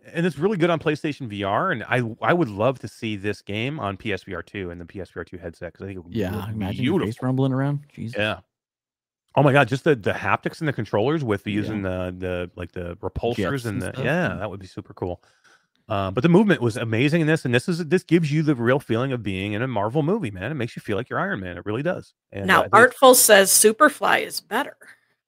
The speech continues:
Speaker 3: I've never played either.
Speaker 2: Superfly is freaking awesome.
Speaker 1: It's good, but it doesn't have the same, it, it is good. I, I don't, I don't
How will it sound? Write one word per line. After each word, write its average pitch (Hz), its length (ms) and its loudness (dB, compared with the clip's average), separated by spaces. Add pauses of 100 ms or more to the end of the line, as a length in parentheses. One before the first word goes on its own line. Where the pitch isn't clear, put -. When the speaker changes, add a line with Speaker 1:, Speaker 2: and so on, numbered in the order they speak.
(240)
Speaker 3:
I've 202 200 2
never 208 220 4
played 196 380 0
either. 208 220 -4
Speaker 2:
Superfly 107 200 0 (160)
is 92 340 -10 (140)
freaking 113 540 -6
awesome. 80 520 -10 (280)
Speaker 1:
It's - 180 -20
good, 104 460 0
but 98 100 -2
it 95 100 -6
doesn't 127 260 -6
have 110 260 -2
the 98 80 -6
same, 95 800 -8
it, 190 200 -8
it 240 200 -2
is 254 140 4
good. 95 360 2
I, 117 200 -4
I 127 60 0
don't, 123 180 -2
I 117 80 -2
don't 131 220 -4